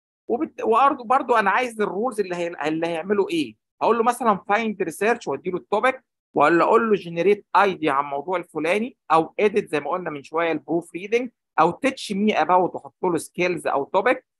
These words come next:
او كريتيك ماي ارجيومنت اباوت كذا او ارجيومنت اباوت كذا. يبقى انا برضو الامر او الكوماند او البرومتس اللي بكتبه انا بحدد فيه،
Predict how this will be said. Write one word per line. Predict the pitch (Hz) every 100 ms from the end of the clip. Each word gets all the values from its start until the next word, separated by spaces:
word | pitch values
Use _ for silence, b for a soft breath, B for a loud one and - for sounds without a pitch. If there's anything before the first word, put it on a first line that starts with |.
| _
او | 185 202
كريتيك | 240 240 254 277 233 -
ماي | 175 196 208
ارجيومنت | 170 170 170 208 214
اباوت | - 170 196 226
كذا | 170 170
او | 143 120
ارجيومنت | 156 151 175 180
اباوت | 98 151 139 -
كذا. | 98 - _ _ _ -
يبقى | 147 -
انا | 262
برضو | 240 240 202 156 135
الامر | 151 185 220 196 131 120
او | 135 143
الكوماند | - 160 190 190 131
او | - 139
البرومتس | 135 - 196 170 -
اللي | 139 143
بكتبه | 160 - 233 240 359 - _ _ -
انا | 180
بحدد | 156 - 240 - _
فيه، | - 165